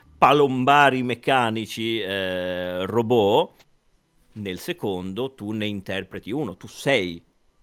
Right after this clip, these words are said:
un, eh, un Big Daddy. Quindi anche dal punto di vista del,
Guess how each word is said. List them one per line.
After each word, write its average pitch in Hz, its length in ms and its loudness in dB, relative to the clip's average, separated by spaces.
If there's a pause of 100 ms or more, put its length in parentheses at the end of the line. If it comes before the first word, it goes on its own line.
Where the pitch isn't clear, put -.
(100)
un, 95 360 -12
eh, 71 420 -18
un 90 220 -14
Big 90 160 -8
Daddy. 95 480 -2 (280)
Quindi 175 280 -2
anche 233 160 0
dal 202 140 0
punto 160 220 -6
di 143 80 -8
vista 156 360 -4
del, 113 800 -2